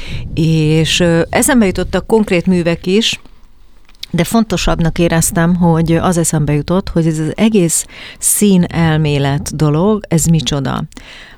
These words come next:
A Bauhausnak egy fontos tanára volt a Johannes Itten, aki kidolgozott egy ilyen színelméletet,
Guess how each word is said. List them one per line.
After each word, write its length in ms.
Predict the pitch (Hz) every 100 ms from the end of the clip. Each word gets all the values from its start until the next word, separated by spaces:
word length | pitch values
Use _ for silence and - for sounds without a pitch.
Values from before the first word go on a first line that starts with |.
| -
A 200 | 160 156
Bauhausnak 760 | 185 254 196 170 165 - 160
egy 180 | 160 -
fontos 380 | - 196 160 -
tanára 400 | 170 156 147 147
volt 280 | 147 175 151
a 40 |
Johannes 760 | 151 165 151 143 143 139 139 -
Itten, 680 | - - - - 131 175 294 - - - - -
aki 200 | 143 175
kidolgozott 800 | - 247 160 151 160 196 220 180
egy 160 | 165
ilyen 340 | 156 165 165 165
színelméletet, 2000 | - - - 175 165 156 156 - - - - 143 139 139 135 139 220 160 220 - -